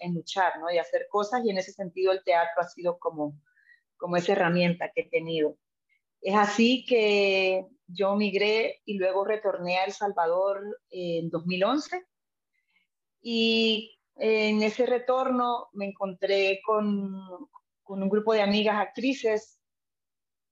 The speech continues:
eh, con las que empezamos a coincidir en varios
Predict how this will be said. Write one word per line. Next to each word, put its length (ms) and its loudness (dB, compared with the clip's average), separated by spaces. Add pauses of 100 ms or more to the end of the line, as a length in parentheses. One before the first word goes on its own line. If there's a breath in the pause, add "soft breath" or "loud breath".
eh, 720 2 (320)
con 120 4
las 240 0
que 380 2 (640)
empezamos 580 0
a 140 0
coincidir 480 -2
en 100 0
varios 260 2